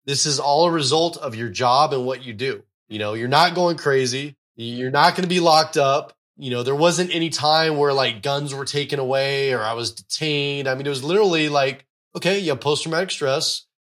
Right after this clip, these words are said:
Here's how we're gonna deal with it. Here's how we're gonna move forward. And let's get this game plan together." You know, it was, I would say it's the same as if you found out you had a shoulder injury and the doctor finally tells you, "Hey, I know you've been dealing with this pain for months and months and months,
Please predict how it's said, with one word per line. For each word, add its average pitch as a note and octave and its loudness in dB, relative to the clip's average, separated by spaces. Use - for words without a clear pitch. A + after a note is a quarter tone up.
Here's D3+ -2
how D#3 4
we're D#3+ -2
gonna E3+ 2
deal C#3 0
with C3 -4
it. E3 -4
Here's D3 -2
how D#3 4
we're D#3 -4
gonna D#3+ -2
move D#3+ -2
forward. C3 -2
And B2 0
let's C3+ 0
get C#3+ -4
this C3+ -6
game D#3 -4
plan G#2 -8
together." F#2+ -12
You A#2 -8
know, A2+ -2
it C3 0
was, B2+ -2
I D#3 6
would A3+ 6
say F3+ 4
it's F3 0
the D#3+ -2
same F3+ 2
as E3+ 0
if F#3 -4
you E3 -6
found F3 0
out F3+ 2
you D3+ 0
had F3 6
a D#3+ 0
shoulder F#3 2
injury G2+ -10
and A#2+ -8
the A#2+ -6
doctor D3 2
finally D#3 -2
tells D#3+ 0
you, C3+ -4
"Hey, E3+ 2
I D3 4
know D#3+ 4
you've F#3 2
been C#3+ -2
dealing D#3 0
with C3 -6
this A#2+ -4
pain D#3+ -4
for B2 -8
months D3+ -4
and B2+ -6
months D3+ -4
and A#2+ -8
months, D3 -2